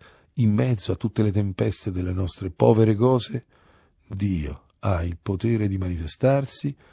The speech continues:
di bloccare, di placare qualcosa che è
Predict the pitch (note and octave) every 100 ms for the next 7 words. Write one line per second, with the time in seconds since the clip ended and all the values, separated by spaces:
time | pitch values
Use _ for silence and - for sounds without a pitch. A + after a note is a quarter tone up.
0 | - - - G#2+ G2+ G2 G2 F2+ - A#2
1 | A#2 A2+ G#2+ G2 F#2+ G#2 G#2 _ - -
2 | - - A2+ G#2+ G2 - B2 C3+ C3+ C3
3 | B2+ - _ _ _ E2+ E2+ - A#2 A2+
4 | G#2 G#2+ F#2 G2 A2 G#2